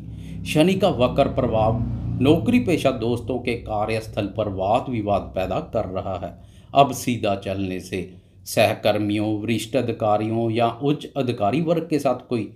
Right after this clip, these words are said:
मनमुटाव पैदा हो चुके हैं, तो वह दूर होंगे। संबंधों में मधुरता बढ़ेगी। विदेश संबंधी अधूरे पड़े कार्यों में तेजी आएगी। मल्टीनेशनल कंपनी में कार्य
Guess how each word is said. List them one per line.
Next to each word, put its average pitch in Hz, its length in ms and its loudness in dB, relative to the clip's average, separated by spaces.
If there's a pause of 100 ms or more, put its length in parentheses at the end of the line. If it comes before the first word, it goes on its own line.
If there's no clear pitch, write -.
(340)
मनमुटाव 143 640 4
पैदा 117 300 0
हो 110 240 -4
चुके 107 300 -6
हैं, 95 100 -4
तो 147 100 -6
वह 104 280 0
दूर 107 440 -4
होंगे। 104 280 -2
संबंधों 101 460 -2
में 104 300 -4 (320)
मधुरता 107 680 0
बढ़ेगी। 98 460 0
विदेश 113 540 0
संबंधी 123 340 0
अधूरे 98 320 -4
पड़े 95 240 -6
कार्यों 92 340 -6
में 151 220 -6
तेजी 98 420 -4
आएगी। 95 400 -8 (460)
मल्टीनेशनल 123 880 2
कंपनी 107 500 -4
में 98 180 -2
कार्य 95 260 -4